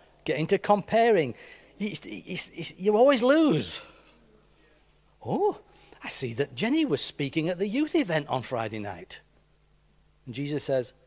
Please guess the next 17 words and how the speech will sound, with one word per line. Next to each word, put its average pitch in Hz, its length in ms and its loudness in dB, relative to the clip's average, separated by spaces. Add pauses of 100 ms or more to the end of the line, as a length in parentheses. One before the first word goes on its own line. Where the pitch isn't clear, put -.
(140)
"And 233 180 -4
what 151 140 0
is 113 60 -4
that 113 180 -2
to 113 100 -12
you?" 110 220 -8 (1300)
"Well, 165 180 -6
I've 151 180 -2
been 127 120 0
saved 143 440 2
a 120 60 -2
lot 160 520 4
longer 156 400 2
than 120 160 0
Jenny. 160 440 2 (1400)
I 185 80 2
mean, 202 160 2